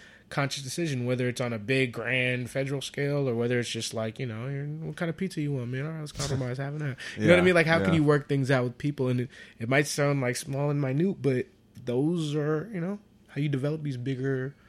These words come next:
Speaker 1: grandioso thoughts.
Speaker 2: Mm-hmm. Well, and the thing is, for me too, is, like, we need to start recognizing, like, where we all agree and where we all think the same, because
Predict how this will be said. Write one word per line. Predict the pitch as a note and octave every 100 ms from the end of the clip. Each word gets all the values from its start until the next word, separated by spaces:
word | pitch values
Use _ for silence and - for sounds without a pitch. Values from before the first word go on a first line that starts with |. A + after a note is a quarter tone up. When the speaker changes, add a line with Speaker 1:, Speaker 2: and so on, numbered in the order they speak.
| - - -
Speaker 1:
grandioso | C3 C3+ C#3 B2+ B2+ - A2+
thoughts. | - - - - -
Speaker 2:
Mm-hmm. | G2+ F#2+ F2+ - - - -
Well, | D3+
and | C#3 C3
the | A#2+
thing | D3 C3
is, | A#2+ G#2 - -
for | - G2
me | A#2+
too, | - A2+
is, | F#2+ F2
like, | F2
we | G2+
need | A2 F#2+
to |
start | - G2+ F#2
recognizing, | F2+ F#2+ G#2 F2 E2+ F2 E2+ E2+ - - - - -
like, | F2 E2+ -
where | - E2+ F#2 F#2+
we | F#2 F#2+
all | F2+ F2 F2 F2 F2 D#2+ - _ - - - F#2
agree | F#2 E2 F2 F#2 G2+ F#2 F2
and | F2 F2+
where | F#2
we | F2+ F2+
all | F2+
think | F2 G2 F#2
the |
same, | F2 F#2 F2+ E2+
because | F2 F#2+ F2+ E2+ E2